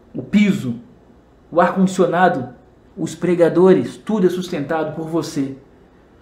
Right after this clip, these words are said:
Você não merece ser ali destratado. Não tô falando de uma palavra de repreensão. Tô falando de humilhação pública, gratuita. Não. Essas pessoas têm o dever.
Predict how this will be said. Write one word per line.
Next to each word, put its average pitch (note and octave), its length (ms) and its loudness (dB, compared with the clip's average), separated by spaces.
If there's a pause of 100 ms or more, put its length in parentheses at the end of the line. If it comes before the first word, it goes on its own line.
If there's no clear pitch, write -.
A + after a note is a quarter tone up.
Você - 180 -12
não E3+ 100 -4
merece F3+ 520 4
ser E3 180 -2
ali C#3+ 140 0
destratado. D#3 640 -4 (200)
Não D3 140 -6
tô F#3 140 0
falando F#3+ 320 2
de G3 40 4
uma G#3 140 0
palavra F#3 400 2
de F3+ 80 -2
repreensão. F#3+ 720 -2 (320)
Tô C#3+ 80 -10
falando D3 260 -6
de D3+ 100 -4
humilhação F3+ 680 -2
pública, F3 640 0 (220)
gratuita. F#3+ 760 4 (580)
Não. A#2 240 -6 (480)
Essas - 220 -8
pessoas D3 280 -4
têm - 360 -10
o F#3 100 2
dever. D#3 680 2